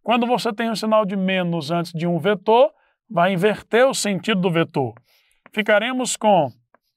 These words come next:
força resultante vezes o tempo de meio segundo é igual a dois e meio vezes dez, que é vinte e cinco, com o vetor invertido o sentido.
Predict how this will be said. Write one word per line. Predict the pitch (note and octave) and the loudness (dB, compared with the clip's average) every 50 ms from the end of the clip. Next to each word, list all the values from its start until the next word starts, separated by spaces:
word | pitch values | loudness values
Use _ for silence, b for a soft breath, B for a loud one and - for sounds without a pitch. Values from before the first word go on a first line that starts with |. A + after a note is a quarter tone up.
| _ _ _ _ _ _ _ _ _ | _ _ _ _ _ _ _ _ _
força | - - - G#3+ B3 C4+ C4 G3 - - A#3+ G3 | -16 -6 0 4 4 4 4 2 0 -2 -2 0
resultante | E3 A3+ B3 A3+ F3+ A#3+ G3+ - A3 A3 G3+ F3+ D#3+ - - C#3 B2+ - _ b b b b b b b b b b | 0 0 -2 -2 -2 -4 -4 -2 -2 0 0 -2 -4 -6 -10 -12 -12 -12 _ b b b b b b b b b b
vezes | - C3+ B2+ F#3 A#3 B3 B3 A3 E3 | -10 -4 0 2 4 4 4 2 0
o | G#3 A#3 | -4 -6
tempo | F#3 - G#3 G3+ F3+ D#3+ C3 - - C3 A#2 - b b b b b b - | -4 -2 -2 -2 -2 -2 -4 -6 -10 -12 -12 -12 b b b b b b -12
de | D#3+ D3 G#3 | -4 -2 0
meio | A3+ G#3 F#3+ F3+ E3+ E3 D#3+ D#3+ D#3 D#3 | 0 2 2 4 4 2 2 0 -2 -4
segundo | D3+ - - A#3 A3 G3+ G3 A3 A3+ A#3+ B3 A#3+ A#3 E4 G4+ A4 - _ _ _ _ _ _ _ _ _ _ _ _ _ _ - | -6 -6 -4 -4 -4 -4 -4 -4 -4 -4 -4 -2 0 2 0 0 0 _ _ _ _ _ _ _ _ _ _ _ _ _ _ 0
é | A#3 A#3 A#3 | 2 2 2
igual | A3 F#3 F#3 G3+ A3 A#3 B3+ C4 C4 B3 A3 | 0 -2 0 2 2 2 4 2 0 0 2
a | G3+ G#3 A#3+ C#4+ E4 _ _ _ _ _ _ A3 | 2 2 2 0 -2 _ _ _ _ _ _ -2
dois | F3+ B3 C4+ C4+ C4 A#3+ E3+ A#3 | 2 2 2 2 2 -2 -6 -6
e | C4 | -6
meio | A#3+ A#3 A3+ A3 A3 A3+ F#3 | -6 -4 -4 -4 -4 -6 -6
vezes | D#3+ G#3+ A3+ G#3+ F#3 A#3+ G#3 F3+ | -4 -4 -4 -4 -4 -6 -6 -2
dez, | F3+ G#3+ G#3 G#3+ A3+ G#3 - - | 2 2 2 2 0 -4 -8 -10
que | - A3+ | -6 -4
é | A3 A#3 | -2 -2
vinte | F3 D#3+ G#3 G#3+ G#3 | -2 -4 -8 -6 -4
e | - | -4
cinco, | - - A#3+ B3 B3+ B3 - C4+ A3+ | -4 -2 -2 -2 -4 -4 -6 -10 -8
com | - A#3+ A#3 A#3 A#3 A#3 A3 A3 | -4 -2 0 0 0 -2 -4 -4
o | G#3+ | -4
vetor | E3+ E3+ G3+ G3+ F3 - G#3 G#3+ B3 - | -2 -2 -2 -2 0 2 2 2 2 2
invertido | A#3 A3 F#3+ F#3 G#3 F3+ - - - B3+ C4+ A#3 G#3 A#3+ | -2 -6 -4 -4 -4 -6 -6 -8 -4 -4 -2 -2 -2 -4
o | A3 | -4
sentido. | - - A#3 A3+ F#3 - - G#3 F#3+ D#3+ D3 C#3+ C3+ | -4 -4 -4 -4 -4 -2 -2 -2 -2 -2 -4 -8 -10